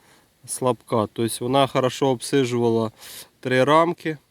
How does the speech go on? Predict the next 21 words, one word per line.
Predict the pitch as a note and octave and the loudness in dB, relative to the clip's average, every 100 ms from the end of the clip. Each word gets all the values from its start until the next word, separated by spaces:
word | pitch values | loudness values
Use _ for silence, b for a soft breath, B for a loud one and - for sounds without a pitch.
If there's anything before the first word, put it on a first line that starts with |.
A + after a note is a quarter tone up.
| _ _ _ - - | _ _ _ -20 -16
які | A#2+ B2+ A#2+ C#3+ C3+ | -10 -10 -6 -4 0
я, | C3 B2 B2 C#3+ | 2 2 -2 -6
ну, | E3 C3 | -4 0
я | B2+ | 2
її | B2+ B2 | 2 2
розформував | B2 - - C#3+ D#3+ F3+ F#3 D3+ | 0 -4 -6 -4 0 2 2 0
і | C#3 C3 B2 A#2 | -2 0 0 0
яким | A#2+ - C3 | -4 -4 -6
потрібно | A#2+ B2+ D3 C#3 C3 | -6 -6 -4 -2 -2
було, | A#2+ A#2 A#2 A#2+ b b b b b _ _ - | -2 -2 -2 -2 b b b b b _ _ -8
дав | A#2 B2 A#2 | 2 2 2
по | - | 0
рамочці | B2 B2+ A#2+ - - A#2+ A#2 _ _ _ _ _ _ _ _ | 2 2 0 -4 -6 -8 -8 _ _ _ _ _ _ _ _
бджоли. | B2 A2 B2 B2 A2 F#2 _ _ _ _ b b b b b _ _ _ - | -14 0 2 4 2 0 _ _ _ _ b b b b b _ _ _ -10
Е, | B2 A2+ | -4 -4
в | A2+ | -4
цьому | - E3+ E3+ | 0 2 4
році, | E3+ E3+ - E3 D3+ B2+ B _ _ _ _ _ F3 | 4 2 0 0 0 -2 B _ _ _ _ _ -14
е, | A#2 A2 A2+ | -10 -8 -6
я | B2 C#3 C3 | 0 2 2
задоволений | A#2 A#2 A#2+ A2 A#2+ B2+ C3+ D3+ | 2 0 0 2 2 2 0 -4